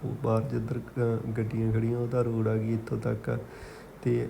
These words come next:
ਇਹ ਕਾਰਾਂ ਵੀ ਵਧੀਆ, ਅਹ, ਬਾਕੀ ਇੱਥੇ ਪ-,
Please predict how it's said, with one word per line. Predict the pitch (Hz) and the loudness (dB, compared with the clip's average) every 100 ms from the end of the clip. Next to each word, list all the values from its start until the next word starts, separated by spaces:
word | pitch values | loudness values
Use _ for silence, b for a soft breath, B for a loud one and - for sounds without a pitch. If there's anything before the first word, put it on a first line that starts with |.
| 131 | 2
ਇਹ | 127 131 | 2 2
ਕਾਰਾਂ | 131 120 120 | 4 4 6
ਵੀ | 120 135 | 4 4
ਵਧੀਆ, | 127 123 131 123 | 2 4 6 6
ਅਹ, | 131 - - - - - - - - - - 127 131 - - | 2 -4 -16 -16 -16 -16 -16 -18 -18 -16 -8 -6 -6 -8 2
ਬਾਕੀ | 123 127 151 | 4 4 2
ਇੱਥੇ | 147 143 | 0 2
ਪ-, | 143 - 139 131 123 | 0 4 6 8 6